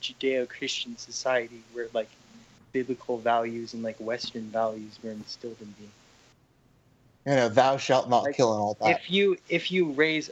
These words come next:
Speaker 1: I don't, they did, like, experiments with, like, uh, monkeys, and they, like, basically, like, stole the children and they raised them in, like, complete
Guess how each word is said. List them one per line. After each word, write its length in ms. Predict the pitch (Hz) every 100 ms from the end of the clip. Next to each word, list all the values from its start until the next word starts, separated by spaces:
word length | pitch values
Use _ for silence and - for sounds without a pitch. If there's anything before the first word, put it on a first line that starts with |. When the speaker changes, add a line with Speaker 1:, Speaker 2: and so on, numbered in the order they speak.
| -
Speaker 1:
I 40 | 156
don't, 180 | 139
they 140 | - 151
did, 240 | 175 170
like, 200 | 160 135 -
experiments 680 | 131 - - 143 139 127 120
with, 80 | 127 113
like, 260 | 120 113 -
uh, 180 | 117 110 113
monkeys, 720 | 117 123 - 131 131 131 - _ _ _ _ _ _
and 360 | 123 120 117 117 -
they, 100 | 127
like, 240 | 123 - - - -
basically, 500 | 127 - 127 131 123
like, 200 | 120 - _ _ _ _ _ _ _
stole 460 | - - - 143 139
the 160 | 127
children 500 | 117 - 131 120 123
and 160 | 123 123
they 120 | 117
raised 460 | 113 120 123 117 113
them 280 | 120 117 113 _ _ _ _ -
in, 80 | 123
like, 180 | 113
complete 420 | - 120 - 127